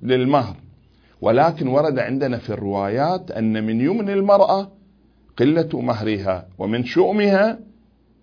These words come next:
كثرة مهرها. للأسف التكاليف الباهظة، بعض العادات الجديدة أصبحت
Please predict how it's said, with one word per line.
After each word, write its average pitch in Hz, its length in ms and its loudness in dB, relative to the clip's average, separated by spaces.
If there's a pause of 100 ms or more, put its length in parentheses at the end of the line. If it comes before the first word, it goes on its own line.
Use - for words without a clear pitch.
(280)
كثرة 165 580 0
مهرها. 87 640 -8 (680)
للأسف 233 360 -2
التكاليف 175 640 0
الباهظة، 156 640 0
بعض 147 300 -2
العادات 147 500 0
الجديدة 165 720 -2 (460)
أصبحت 175 440 -4